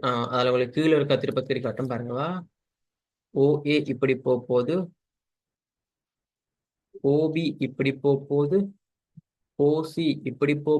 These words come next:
போகுது. ஓ டி இப்படி போக போகுது. ஓகே பிள்ளை, இப்படி வாரதால, சரியா? இப்படி வாரதால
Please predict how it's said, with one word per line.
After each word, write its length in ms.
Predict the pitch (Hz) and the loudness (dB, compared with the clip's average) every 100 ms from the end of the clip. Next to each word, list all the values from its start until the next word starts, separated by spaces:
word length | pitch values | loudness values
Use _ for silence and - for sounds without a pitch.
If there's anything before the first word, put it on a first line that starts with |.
| 147 | 0
போகுது. 280 | 156 160 233 - _ _ _ _ _ _ _ - - _ _ | -2 -2 -2 -6 _ _ _ _ _ _ _ -20 -20 _ _
ஓ 120 | - 147 160 170 | 2 4 4 4
டி 160 | 165 165 202 - _ _ _ _ | 4 2 0 -6 _ _ _ _
இப்படி 240 | 160 160 | -6 -4
போக 160 | 143 113 | -2 -4
போகுது. 240 | 107 - - _ _ _ _ _ _ _ _ _ _ _ _ _ _ _ _ _ _ _ _ _ _ _ _ _ _ _ _ _ _ _ _ _ | -4 -8 -10 _ _ _ _ _ _ _ _ _ _ _ _ _ _ _ _ _ _ _ _ _ _ _ _ _ _ _ _ _ _ _ _ _
ஓகே 140 | 139 139 | -6 -4
பிள்ளை, 200 | 139 143 143 - _ - | -2 -2 -4 -12 _ -12
இப்படி 220 | 120 147 | -2 4
வாரதால, 520 | 135 131 135 123 107 110 - | 6 6 6 4 2 -2 -4
சரியா? 240 | 151 151 151 | -2 -2 0
இப்படி 280 | 135 147 151 | -2 0 2
வாரதால 580 | 131 127 131 117 98 107 | 4 4 2 -2 -4 -4